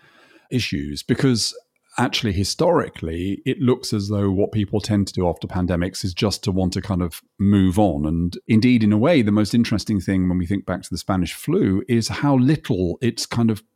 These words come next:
seen before this pandemic. It had been seen as a historically significant event, despite the fact that, you know,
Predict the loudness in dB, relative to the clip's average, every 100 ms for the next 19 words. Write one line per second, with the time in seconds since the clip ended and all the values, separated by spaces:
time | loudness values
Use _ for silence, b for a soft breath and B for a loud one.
0 | -20 -16 -6 0 4 4 4 2 -2 2
1 | 4 6 4 2 0 0 0 0 0 0
2 | 2 2 4 4 4 2 -2 -2 -2 0
3 | 0 -2 -4 -4 -6 -2 0 2 0 0
4 | -4 -2 -2 -2 -4 -4 -4 -4 -4 -4
5 | B B B B B B -2 2 4 2